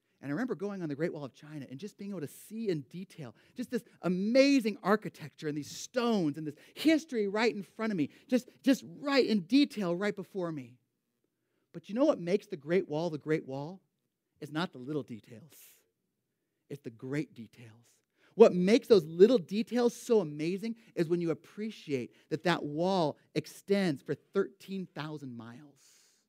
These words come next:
It's only when you zoom out and see the picture as a whole does the perspective of those little details make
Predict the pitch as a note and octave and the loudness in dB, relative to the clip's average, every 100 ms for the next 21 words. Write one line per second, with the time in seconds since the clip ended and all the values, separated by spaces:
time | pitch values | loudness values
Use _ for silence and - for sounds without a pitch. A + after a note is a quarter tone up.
0 | _ _ _ _ _ _ _ _ _ _ | _ _ _ _ _ _ _ _ _ _
1 | - F#3+ C4+ F4 D4 A#3 F3+ C#3 C3 A3 | 2 8 8 8 4 2 0 -4 -2 4
2 | B3 A3+ - F3 G3 - _ _ - F3+ | 4 2 -2 -2 -2 -2 _ _ -4 -4
3 | - B3 B3 - B3 - B3+ G#3 D3+ C3 | -2 -2 0 0 -2 -8 -2 0 0 -8
4 | F#3+ G3 A#3+ D#4+ D#4 _ _ _ _ _ | -6 0 0 0 -6 _ _ _ _ _
5 | _ _ _ _ _ _ _ _ _ - | _ _ _ _ _ _ _ _ _ -12
6 | D#3+ D#3+ D#3 - - G3+ D3+ C3+ C#3 C3 | -10 -10 -14 -14 -12 -12 -12 -14 -14 -12
7 | C#3+ A#2+ A#2+ A2 A#2 G2+ G#2 | -12 -12 -14 -16 -20 -20 -20